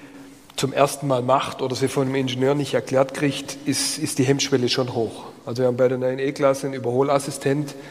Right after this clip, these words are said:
der macht alles. Du setzt einen Blinker, den Rest macht er. Ja. Ist beim ersten Mal ein bisschen komisch, aber es funktioniert. Ja. Wir nennen das Ganze eben nicht Autopilot wie andere, ja, sondern wir nennen es Fahrassistenzsysteme.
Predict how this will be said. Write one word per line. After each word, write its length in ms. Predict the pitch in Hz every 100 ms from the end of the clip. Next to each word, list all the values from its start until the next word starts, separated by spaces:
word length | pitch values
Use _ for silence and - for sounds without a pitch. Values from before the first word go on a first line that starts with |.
| - -
der 80 | 120
macht 300 | 123 131 -
alles. 340 | 131 139 -
Du 60 | 120 107 -
setzt 320 | - 131 -
einen 80 | 120
Blinker, 320 | 127 147 160
den 80 | 135
Rest 280 | 127 135 -
macht 220 | 131 -
er. 140 | 101 95 - -
Ja. 180 | 120 135 - - - - - -
Ist 140 | -
beim 160 | 139 131
ersten 300 | 135 135 139
Mal 120 | 131
ein 80 | 151
bisschen 300 | 143 - 131
komisch, 480 | - 131 185 - - - - -
aber 100 | 131
es 80 |
funktioniert. 640 | - 143 - 139 120 - -
Ja. 60 | 123 131 - - - - - -
Wir 140 | 135 135
nennen 200 | 143 151
das 140 | 143
Ganze 300 | - 147 147 170
eben 300 | 139 139 143
nicht 280 | 156 -
Autopilot 680 | - 156 156 - 160 170 -
wie 100 | 131
andere, 440 | 123 143 170 196 185
ja, 160 | 135 156 -
sondern 300 | - 139 131
wir 100 | 139
nennen 180 | 147
es 100 | 143
Fahrassistenzsysteme. 1600 | - 139 143 - - - 139 - - - 156 156 - 143 123 113